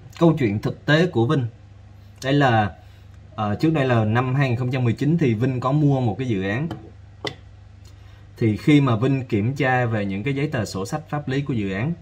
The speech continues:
thì mọi thứ hoàn toàn đều rất là ok hết. À, à, trước khi kể thêm thì Vinh sẽ nói đến là, à, cái dự án này thì chủ đầu tư họ triển khai theo hình thức cũ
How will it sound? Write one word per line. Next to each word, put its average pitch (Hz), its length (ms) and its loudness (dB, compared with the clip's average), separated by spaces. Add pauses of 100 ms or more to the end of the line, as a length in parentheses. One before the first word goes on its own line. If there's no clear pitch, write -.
(1300)
thì 101 320 -2
mọi 98 260 -2
thứ 135 240 0
hoàn 117 280 2
toàn 101 300 -6
đều 101 180 -6
rất - 160 -6
là 104 80 -4
ok 107 180 -6
hết. 127 300 -2 (840)
À, 107 260 2 (640)
à, 107 140 -6
trước 165 200 4
khi 147 100 2
kể 117 240 -2
thêm 135 260 0
thì 117 100 2
Vinh 120 160 0
sẽ 120 480 -2
nói 123 300 2
đến 151 240 0
là, 107 220 -2 (440)
à, 107 300 0 (200)
cái 156 120 2
dự 117 160 4
án 123 280 2
này 107 280 0 (360)
thì 117 120 2
chủ 117 200 2
đầu 135 140 4
tư 127 140 2
họ 98 200 2
triển 104 260 -2
khai 127 260 0
theo 127 200 2
hình 107 160 2
thức 165 240 0
cũ 110 340 -2